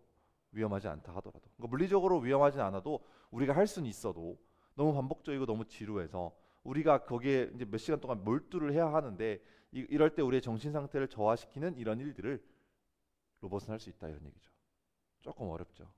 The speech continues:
그죠? 해석할 수 있어야 되고 여기가 이제 삽입이 되어 있다 알아두시고. If you go in for an argument,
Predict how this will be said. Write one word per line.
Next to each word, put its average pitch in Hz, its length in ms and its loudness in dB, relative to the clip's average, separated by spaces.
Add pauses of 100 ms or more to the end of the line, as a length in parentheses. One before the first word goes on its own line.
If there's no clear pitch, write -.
그죠? 107 280 -16 (100)
해석할 113 260 -18
수 - 120 -20
있어야 - 220 -20
되고 92 300 -2 (280)
여기가 113 260 -2
이제 92 100 -2
삽입이 160 360 -4
되어 90 180 -8
있다 85 260 -14
알아두시고. 87 840 -14 (2250)
If 170 240 -2
you 277 140 2
go 185 340 8
in 160 300 -2
for 170 340 4
an 139 240 2
argument, 156 640 0